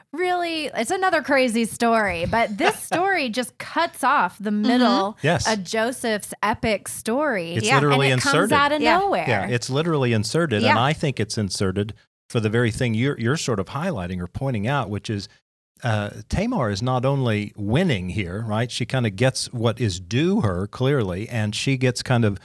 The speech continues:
Speaker 3: uh, sort of reinstated into the line. But I think it's also that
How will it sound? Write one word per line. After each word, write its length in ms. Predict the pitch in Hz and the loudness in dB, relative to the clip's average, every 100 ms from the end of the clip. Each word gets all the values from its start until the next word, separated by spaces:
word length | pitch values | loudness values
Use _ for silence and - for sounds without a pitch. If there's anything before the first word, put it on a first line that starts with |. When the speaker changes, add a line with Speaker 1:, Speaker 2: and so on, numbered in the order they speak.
| _ _ _ - | _ _ _ -4
Speaker 3:
uh, 180 | 113 110 | -4 -2
sort 220 | 139 113 | 0 0
of 180 | 95 107 | 0 0
reinstated 840 | 127 131 113 - - 120 113 107 | 2 2 0 0 0 2 2 0
into 220 | 110 101 | 0 0
the 120 | 101 | 0
line. 680 | 95 104 127 123 85 80 90 - _ _ - | 0 0 0 0 -2 -6 -10 -14 _ _ -2
But 120 | 127 | 2
I 80 | 123 | 2
think 220 | 123 208 | 2 0
it's 160 | 277 - | 0 -2
also 460 | 110 160 104 92 | -2 -2 -2 -2
that 320 | 101 110 110 | 0 0 -2